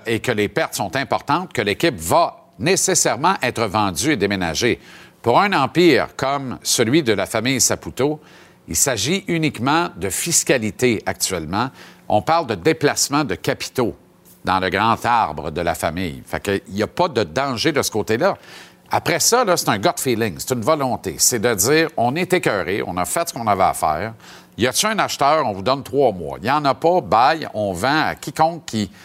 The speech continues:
risque de déménager la franchise. Après ça, c'est le bargaining power avec Don Garber. Nous autres, on est tannés, Don, on a fait ce qu'on avait à faire, on va vendre l'équipe. Puis là,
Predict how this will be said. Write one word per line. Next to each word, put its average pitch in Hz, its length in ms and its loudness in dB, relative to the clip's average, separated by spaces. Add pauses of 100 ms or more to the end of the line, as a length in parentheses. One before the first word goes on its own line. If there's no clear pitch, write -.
(200)
risque 151 380 2
de 110 140 2
déménager 98 560 0
la 62 100 -10
franchise. - 680 -14 (320)
Après 120 340 -2
ça, 226 240 2
c'est - 160 0
le 120 120 0
bargaining 180 600 2
power 175 400 2
avec 117 280 -2
Don 196 240 2
Garber. 139 480 0 (600)
Nous 82 180 -2
autres, 214 200 2
on 196 100 6
est 180 80 2
tannés, 165 360 0
Don, 156 460 0
on 117 140 -2
a 113 80 2
fait 220 260 -4
ce - 40 -8
qu'on 165 120 2
avait 131 160 2
à 117 120 4
faire, 147 460 2
on 120 120 2
va 117 140 4
vendre 156 260 0
l'équipe. 180 340 0
Puis 127 100 -2
là, 160 120 0